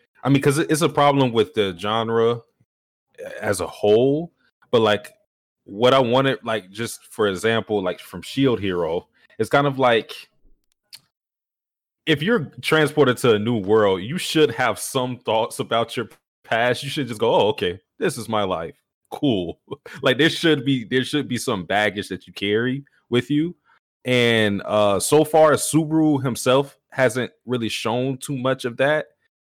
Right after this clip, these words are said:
Like, he's ignorant to the world, but again, he doesn't ever talk about his past life too much, with the exception of episode eighteen, where he was talking about, you know, talking to Rem about how he was in need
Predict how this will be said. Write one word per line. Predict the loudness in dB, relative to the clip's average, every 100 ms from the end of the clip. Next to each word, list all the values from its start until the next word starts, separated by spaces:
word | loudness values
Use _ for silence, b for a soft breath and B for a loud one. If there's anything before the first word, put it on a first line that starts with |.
| _ -4
Like, | -2
he's | 0 -4 -2
ignorant | -2 0 0 -2 -2
to | -2
the |
world, | 0 2 2 0
but | -4
again, | -2 -2 -2
he | -2
doesn't | 0 2 0 -8
ever | -4 -4 2 0
talk | 0 -2 0 0
about | -2 -2 0 -2 -4
his | -6 -6
past | -4 0 0 -2
life | -2 -2 -2
too | -8
much, | -8 -8 -8 -12 -20 _ _
with | -6
the | -4
exception | -4 -2 -2 -2 -4
of | -4 -4
episode | -4 -6 -4 -2 -2 -4
eighteen, | -8 -8 -6 -6 -6
where | -8
he | -8
was | -6
talking | -6 -6
about, | -6 -4 -2 -4 _ _ _ _
you | -4
know, | -4 0
talking | -2 -2
to | -6 -4
Rem | 0 0
about | 0 2 2
how | 2 0
he | 0 -2
was | -4
in | -6 -2
need | 0 2 0